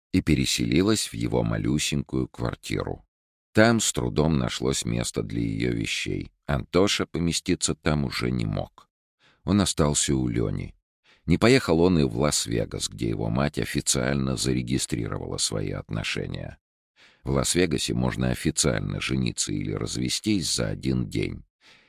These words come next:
И провела с Эриком три медовых дня. А когда молодожёны вернулись в Миннеаполис, они устроили праздничный приём.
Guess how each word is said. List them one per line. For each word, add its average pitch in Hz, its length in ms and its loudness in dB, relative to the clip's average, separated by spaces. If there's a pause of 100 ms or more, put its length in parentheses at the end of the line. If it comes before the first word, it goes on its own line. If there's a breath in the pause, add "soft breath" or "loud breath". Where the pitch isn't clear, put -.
И - 80 2
провела 113 420 6
с - 140 6
Эриком 92 460 6
три 92 340 4
медовых 69 640 2
дня. 53 380 0 (440)
А 87 120 4
когда 76 340 4
молодожёны 65 680 4
вернулись 92 720 6
в 98 40 -2
Миннеаполис, 110 920 4
они 98 300 6
устроили 80 640 2
праздничный 62 840 0
приём. 50 600 -2